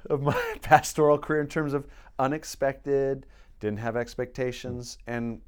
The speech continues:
Speaker 1: I think was really fruitful. I mean, ha-, low expectations is always nice to go in. So, um,
Speaker 2: Can't be disappointed.
Speaker 1: Can't be disappointed. Um, it certainly was that for me. I would say it was the most unexpectedly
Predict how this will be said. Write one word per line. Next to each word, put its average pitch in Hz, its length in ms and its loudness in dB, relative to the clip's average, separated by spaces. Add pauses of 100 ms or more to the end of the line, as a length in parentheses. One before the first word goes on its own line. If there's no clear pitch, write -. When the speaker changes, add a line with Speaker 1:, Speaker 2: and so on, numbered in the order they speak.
(460)
Speaker 1:
I 107 60 -6
think 123 240 -6
was 107 140 -4
really 101 340 -4
fruitful. - 1000 -10
I 117 40 -6
mean, 131 160 -2
ha-, 135 160 -6
low 139 160 4
expectations 104 640 -4
is 87 80 -10
always 90 240 -6
nice 78 220 -14
to 98 60 -12
go 85 180 -8
in. 67 100 -18 (460)
So, 98 400 0
um, 101 280 0
Speaker 2:
Can't 127 160 -6
be 123 60 -6
disappointed. 117 500 -8
Speaker 1:
Can't 117 200 0
be 113 60 -4
disappointed. 92 460 -8 (440)
Um, 95 380 0 (180)
it 120 100 -6
certainly 180 240 0
was 127 120 0
that 113 200 2
for 101 100 -6
me. 95 300 -8
I 113 80 2
would 131 120 0
say 147 100 2
it 143 40 6
was 127 100 0
the 127 60 -6
most 117 240 -4
unexpectedly 110 1120 -6